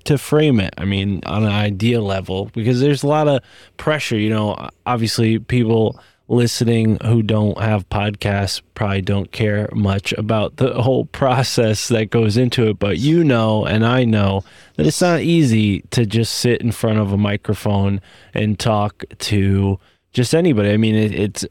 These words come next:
easier when somebody maybe has a book, right? I mean, those are our ideal guests 'cause we could read their book and take a bunch of notes and then ask them those questions.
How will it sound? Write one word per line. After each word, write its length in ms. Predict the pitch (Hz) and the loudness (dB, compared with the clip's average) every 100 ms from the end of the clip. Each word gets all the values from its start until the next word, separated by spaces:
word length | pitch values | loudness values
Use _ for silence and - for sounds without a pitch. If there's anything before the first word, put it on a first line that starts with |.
| - | -4
easier 840 | 135 165 160 160 151 135 139 160 | 0 0 2 2 4 4 4 4
when 380 | 156 123 120 117 | 2 4 4 2
somebody 640 | 110 127 117 117 117 117 95 | 2 2 2 2 2 2 2
maybe 340 | 110 107 113 | 2 2 2
has 240 | 110 107 | 0 0
a 80 | 104 | -2
book, 440 | 98 107 117 - - | -2 0 0 -2 0
right? 300 | 107 117 107 | 2 2 2
I 40 | |
mean, 200 | 104 104 | 2 2
those 240 | 104 107 - | 2 0 2
are 100 | 110 | 0
our 240 | 104 101 | 0 -2
ideal 540 | 78 104 92 101 107 101 | 0 -2 0 0 2 2
guests 380 | 104 110 113 | 0 0 -2
'cause 220 | - 101 98 | -2 -2 0
we 120 | 101 | -2
could 180 | - 98 | -2 -2
read 300 | 98 101 95 | 0 0 0
their 160 | 101 | 0
book 340 | 95 104 107 - | 0 0 -2 -2
and 160 | 98 | -2
take 220 | 92 104 95 | 0 -2 -2
a 60 | |
bunch 240 | 101 101 104 | -2 -2 -2
of 80 | |
notes 480 | 104 101 107 98 - | -2 0 -2 -2 -4
and 100 | 98 | -2
then 140 | 98 98 | 0 0
ask 260 | 101 104 | -2 -2
them 140 | - 104 | -2 0
those 220 | 101 - | 0 -2
questions. 580 | - 101 - 123 117 | -4 -4 0 0 0